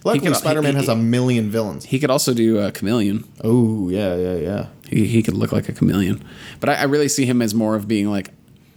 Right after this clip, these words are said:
Speaker 2: and I can't, off the top of my head, I can't think of any Spider-Man villains that would jump out like this, but I see him more as being like a, like a Crossbones
Speaker 1: Oh.
Speaker 2: or like a, like a Batroc, like, just a guy who punches. You know what I mean? Just
Speaker 1: Right.
Speaker 2: like a, like a, like a gun guy,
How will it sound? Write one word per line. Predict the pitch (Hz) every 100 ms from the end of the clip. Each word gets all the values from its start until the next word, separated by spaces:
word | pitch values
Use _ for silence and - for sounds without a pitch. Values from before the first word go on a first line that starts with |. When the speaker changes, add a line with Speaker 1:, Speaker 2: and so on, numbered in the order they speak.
| _ - -
Speaker 2:
and | 120
I |
can't, | 117 131 -
off |
the | 127
top | 135
of |
my | 127 107
head, | 110
I | 117
can't | - 110
think | - 113
of | 113
any | 110
Spider-Man | 110 - 110 113 113
villains | 117 113 117
that | 104 -
would | - 110
jump | 110 110
out | 113
like | 110 127
this, | 127 131 - - -
but | -
I | 120
see | - 117
him | 113
more | 107 104
as | 104
being | 104 107 101
like | 95 -
a, | 80 78 -
like | 104
a | 104
Crossbones | - 113 113 113 110 104 101 95 90 - - 113
Speaker 1:
Oh. | 107 101 104 101 101 101
Speaker 2:
or | 110
like | 107 92 87
a, | 80 85 73
like | 110
a | 104
Batroc, | 104 101 110 92
like, | 117 98 -
just | - 120
a |
guy | 110 110 113
who | 107 107
punches. | - 98 82 69 - -
You | -
know | 104
what | 101
I |
mean? | 101
Just | 143 117
Speaker 1:
Right. | 113
Speaker 2:
like | 113 123 113
a, |
like | 110
a, | -
like | 107
a |
gun | 107 110 107
guy, | 90 85 -